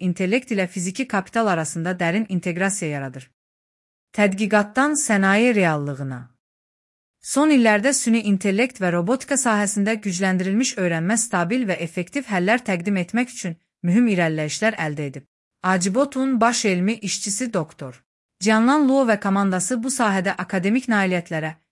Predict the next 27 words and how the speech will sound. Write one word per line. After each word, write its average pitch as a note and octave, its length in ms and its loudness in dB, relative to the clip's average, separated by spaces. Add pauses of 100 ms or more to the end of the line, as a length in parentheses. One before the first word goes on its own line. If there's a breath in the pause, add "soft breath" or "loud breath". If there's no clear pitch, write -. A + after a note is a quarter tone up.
imza F#3 320 2
ataraq A3+ 380 0
gücləndirilmiş F#3 720 -2
öyrənmənin E3+ 540 -2
fiziki G3 400 -4
robotlarda F3+ 640 -2 (260)
yüksək C4+ 360 -2
performans G3+ 560 0
göstərə F#3+ 400 -2
biləcəyini E3 440 -2
sübut F3 320 -6
edib. C#3+ 220 -10 (380)
Bu C#4+ 160 2
araşdırmalar A3 760 2
Acibot'da G3 600 0
sənaye G#3 380 2
istehsalatı G#3 640 -2
üçün G#3+ 280 -4
tətbiq F#3+ 420 -4
olunan E3 460 0
real A#3 300 2
dünyada G3 320 2
gücləndirilmiş F#3 840 0
öyrənmə E3 380 0
sisteminin G3 540 -2
əsasını F3 500 -4
təşkil E3+ 360 -6